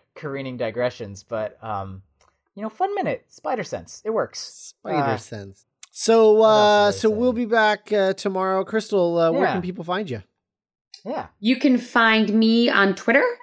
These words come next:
Speaker 3: at the Crystal Beth. You can also find my two podcasts that I do, The Fifth Element, and, which is about The Fifth Element, my own
Speaker 1: Nice.
Speaker 3: Movies by Minute podcast, and, uh, Unlimited Lives Radio. Both of those are on iTunes.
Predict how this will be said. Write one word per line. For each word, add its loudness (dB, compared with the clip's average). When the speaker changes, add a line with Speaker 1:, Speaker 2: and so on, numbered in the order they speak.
Speaker 3:
at 2
the -2
Crystal -4
Beth. 0
You -10
can -2
also 0
find 2
my 4
two -2
podcasts -2
that 0
I 4
do, 2
The -4
Fifth -2
Element, 2
and, 0
which -6
is -6
about 2
The -2
Fifth -4
Element, 2
my 2
own 2
Speaker 1:
Nice. 4
Speaker 3:
Movies 0
by 2
Minute 0
podcast, -4
and, 2
uh, 2
Unlimited 4
Lives 2
Radio. 2
Both 0
of -8
those 2
are 2
on 0
iTunes. -2